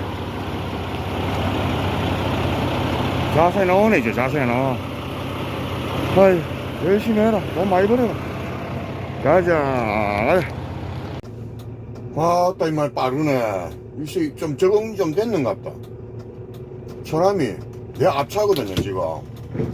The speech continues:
나도 쇠빠지 달리고 왔는데. 와, 씨,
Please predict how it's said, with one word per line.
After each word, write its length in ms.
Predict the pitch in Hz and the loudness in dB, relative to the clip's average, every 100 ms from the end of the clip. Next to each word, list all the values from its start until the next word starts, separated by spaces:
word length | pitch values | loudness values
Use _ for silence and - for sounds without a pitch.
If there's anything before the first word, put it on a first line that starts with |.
| - - - - | -4 -4 -4 0
나도 220 | 180 208 | 2 2
쇠빠지 600 | - 208 226 - 226 214 | 2 0 -2 2 2 4
달리고 340 | 180 214 208 190 | 4 2 4 2
왔는데. 480 | 175 196 214 143 92 - - - - - 110 113 - | 2 2 -2 -2 -2 -6 -10 -10 -8 -8 -6 -4 2
와, 640 | 139 147 143 139 139 143 | 6 6 6 4 4 2
씨, 160 | 127 - | 0 -2